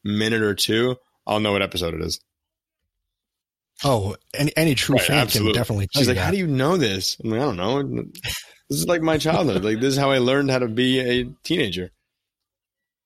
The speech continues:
Speaker 2: <laughs> Well, speaking of learning,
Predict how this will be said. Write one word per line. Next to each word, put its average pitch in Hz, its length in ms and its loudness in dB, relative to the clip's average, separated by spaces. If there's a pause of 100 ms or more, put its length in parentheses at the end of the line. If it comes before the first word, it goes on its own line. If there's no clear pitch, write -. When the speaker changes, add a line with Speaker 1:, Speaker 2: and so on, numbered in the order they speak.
(800)
Speaker 2:
<laughs> - 1120 -8 (840)
Well, 135 300 0 (240)
speaking 208 380 0
of 113 120 0
learning, 107 500 -2